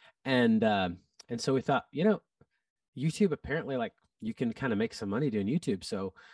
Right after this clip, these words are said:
what if we actually started doing this more regularly? Um, and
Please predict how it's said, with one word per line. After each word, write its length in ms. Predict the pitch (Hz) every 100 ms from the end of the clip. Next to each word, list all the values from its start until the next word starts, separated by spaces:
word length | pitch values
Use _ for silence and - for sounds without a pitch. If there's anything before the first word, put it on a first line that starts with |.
| - -
what 180 | 98
if 140 | 123 -
we 100 | 120
actually 220 | 120 123
started 380 | - 110 113 90
doing 180 | 107 117
this 180 | 107
more 120 | 104 90
regularly? 680 | 123 160 113 101 104 104 - _ _ _ _
Um, 480 | 117 110 101 95 92 _ _
and 400 | 113 110 107 101